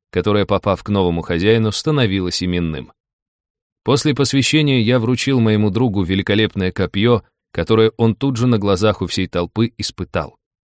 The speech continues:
Сделав несколько ловких взмахов, Дрой в длинном выпаде провел удар по заранее выставленному манекену. В момент удара наконечник копья засиял серебристым пламенем, прошла активация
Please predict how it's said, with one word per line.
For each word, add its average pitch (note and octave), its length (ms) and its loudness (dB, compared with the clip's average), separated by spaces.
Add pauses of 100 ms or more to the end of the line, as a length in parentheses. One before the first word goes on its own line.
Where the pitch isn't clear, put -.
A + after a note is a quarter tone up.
(460)
Сделав C#3 400 2
несколько C#3+ 440 2
ловких A#2 380 0
взмахов, A2 560 0 (240)
Дрой A#2 500 2
в F2+ 140 -6
длинном A2+ 480 4
выпаде G#2 420 2
провел G#2+ 480 0
удар A2 380 0
по F#2+ 140 -4
заранее G2+ 420 2
выставленному F#2 640 0
манекену. F#2+ 540 -2 (440)
В E2+ 100 -2
момент A2 400 4
удара G#2 300 2
наконечник F#2+ 600 0
копья F#2+ 360 0
засиял F#2 460 -2
серебристым F2+ 600 -2
пламенем, F2 500 -2 (280)
прошла F#2+ 360 -2
активация G2 600 -2